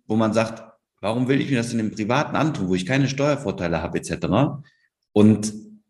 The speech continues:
wenn, selbst wenn ich dafür einen Kredit aufnehmen muss, Zinsen dafür zahlen muss, die Zinsen kann ich nicht absetzen.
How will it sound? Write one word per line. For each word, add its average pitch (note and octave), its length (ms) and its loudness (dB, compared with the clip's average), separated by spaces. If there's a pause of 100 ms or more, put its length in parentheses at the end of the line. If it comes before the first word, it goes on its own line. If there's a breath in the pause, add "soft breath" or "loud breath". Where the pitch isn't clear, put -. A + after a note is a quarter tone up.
(220)
wenn, F#2+ 240 4
selbst G#2 240 4
wenn A2 60 4
ich G#2+ 60 2
dafür A2+ 220 0
einen G#2 100 0
Kredit C3+ 260 2
aufnehmen F2+ 400 2
muss, B2+ 360 -2
Zinsen C3+ 340 0
dafür A2+ 200 -2
zahlen A2+ 280 2
muss, A2 120 0
die G2 100 -4
Zinsen C3 320 4
kann A#2+ 140 0
ich G#2+ 100 -2
nicht G#2 120 -6
absetzen. - 540 -2